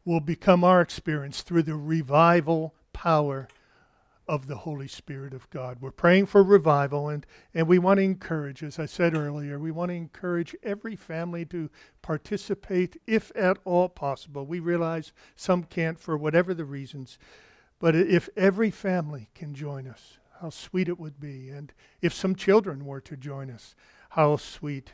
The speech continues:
it would be. And let me remind you as well, uh, that we have our consistent month-by-month experience of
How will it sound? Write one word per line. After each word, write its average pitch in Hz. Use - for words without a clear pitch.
it 139
would 120
be. 123
And 131
let 165
me 170
remind 175
you 170
as 165
well, 147
uh, 131
that 147
we 165
have 165
our 165
consistent -
month-by-month 165
experience 147
of 139